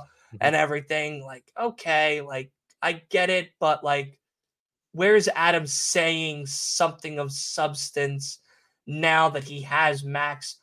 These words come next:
Speaker 2: pinned down, nowhere to go, in the
Speaker 1: Mm-hmm.
Speaker 2: ring? Where are we going with this? Like, what is that next move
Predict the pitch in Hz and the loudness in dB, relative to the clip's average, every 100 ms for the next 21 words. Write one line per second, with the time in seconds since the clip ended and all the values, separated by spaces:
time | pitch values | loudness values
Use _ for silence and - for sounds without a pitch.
0 | _ _ _ - 196 196 185 165 160 156 | _ _ _ -2 0 0 0 2 4 2
1 | 156 151 - _ - 151 156 151 151 156 | 0 -4 -14 _ -12 0 4 4 4 2
2 | 147 143 139 135 135 - 165 175 165 151 | 0 2 4 4 2 -4 -4 -2 -4 -2
3 | 151 147 143 139 139 - _ _ - 135 | 0 2 0 -2 -6 -10 _ _ -10 4
4 | 156 170 160 151 143 147 143 139 135 135 | 6 6 4 2 4 6 4 0 -6 -8
5 | 127 - 127 143 139 170 - 165 151 143 | -10 -10 -14 -6 2 2 0 -6 -2 -4
6 | 135 147 139 - 156 156 156 139 | -2 -4 -6 -10 -4 0 0 -2